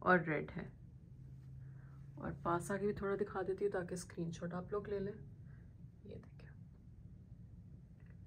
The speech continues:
उसके बाद इसके बाजू आ जाते हैं, पैचेस तो ये सूट के साथ ही हैं,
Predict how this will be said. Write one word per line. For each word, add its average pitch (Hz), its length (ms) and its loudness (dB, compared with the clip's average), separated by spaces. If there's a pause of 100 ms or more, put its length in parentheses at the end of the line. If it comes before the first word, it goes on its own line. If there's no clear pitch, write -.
(1600)
उसके 214 260 6
बाद 247 120 12
इसके 240 200 6
बाजू 202 340 12
आ 220 80 12
जाते 214 160 12
हैं, 220 100 10
पैचेस 208 380 8
तो 226 80 12
ये 220 100 12
सूट 202 240 10
के 226 120 8
साथ 180 300 12
ही 220 100 10
हैं, 240 100 8